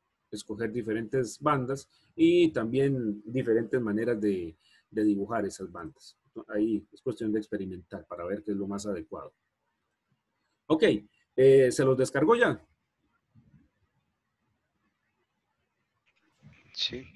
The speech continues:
Speaker 1: Sí, muy bien. Continuemos entonces.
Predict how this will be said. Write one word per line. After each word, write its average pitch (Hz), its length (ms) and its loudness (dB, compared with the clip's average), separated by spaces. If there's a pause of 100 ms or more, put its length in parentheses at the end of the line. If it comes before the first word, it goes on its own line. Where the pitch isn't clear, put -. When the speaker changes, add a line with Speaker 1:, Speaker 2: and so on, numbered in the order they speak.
(300)
Speaker 1:
Sí, - 320 4 (120)
muy 127 160 -4
bien. 104 260 -4 (2500)
Continuemos 135 560 -2
entonces. 110 560 -8